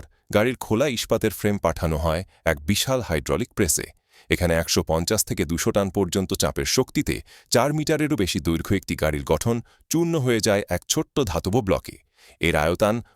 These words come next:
মূল গাড়ির মাত্র এক দশমাংশে নেমে আসে। ব্যবহৃত প্রযুক্তির ধরন অনুযায়ী এই প্রক্রিয়া বিভিন্ন মেশিনে সম্পন্ন করা হয়।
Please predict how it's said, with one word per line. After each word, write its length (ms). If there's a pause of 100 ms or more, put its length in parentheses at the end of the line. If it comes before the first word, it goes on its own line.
মূল 200
গাড়ির 280
মাত্র 220 (120)
এক 200
দশমাংশে 500
নেমে 220
আসে। 260 (540)
ব্যবহৃত 460
প্রযুক্তির 520
ধরন 360
অনুযায়ী 360 (220)
এই 120
প্রক্রিয়া 420
বিভিন্ন 380
মেশিনে 300
সম্পন্ন 440
করা 200
হয়। 220